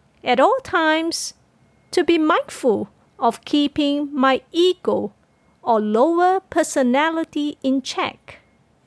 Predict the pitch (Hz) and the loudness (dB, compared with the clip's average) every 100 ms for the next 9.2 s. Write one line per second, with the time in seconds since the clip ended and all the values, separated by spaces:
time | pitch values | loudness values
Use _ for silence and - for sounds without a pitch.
0 | _ _ _ _ _ _ _ 233 226 302 | _ _ _ _ _ _ _ -8 0 2
1 | 415 427 - 349 359 330 330 - 415 440 | 4 0 0 -2 -2 -2 -4 -2 -4 -4
2 | - - 202 78 - - - _ _ _ | -6 -6 -6 -6 -10 -14 -16 _ _ _
3 | _ _ 294 320 440 453 440 415 392 370 | _ _ 0 2 2 2 2 2 2 2
4 | 349 - - 302 302 285 381 466 254 - | 0 -4 -2 0 0 -2 0 2 0 -2
5 | - - _ _ _ _ _ _ _ - | -8 -14 _ _ _ _ _ _ _ -10
6 | 202 247 440 427 - 381 349 - 302 302 | 0 2 4 2 2 0 0 -4 -2 -2
7 | - 294 294 220 240 - - 320 311 330 | -2 0 0 -2 -6 -6 2 2 2 0
8 | 302 185 226 339 - - 208 269 302 233 | 0 0 0 -2 -6 -4 -4 0 0 -2
9 | - | -4